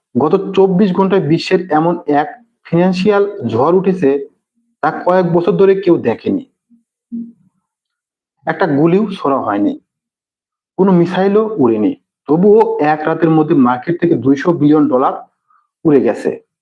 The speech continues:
কিন্তু কিভাবে? চলুন একটু ভিতরে ব্যাখ্যা করি। জিওপলিটিক্সে একটা কথা আছে, "মানি ক্যাচমেস বিফোর দ্য ওয়েপন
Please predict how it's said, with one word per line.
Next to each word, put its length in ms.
কিন্তু 180
কিভাবে? 480
চলুন 200
একটু 380
ভিতরে 280
ব্যাখ্যা 320
করি। 300
জিওপলিটিক্সে 920
একটা 260
কথা 220
আছে, 320
"মানি 640
ক্যাচমেস 580
বিফোর 380
দ্য 280
ওয়েপন 520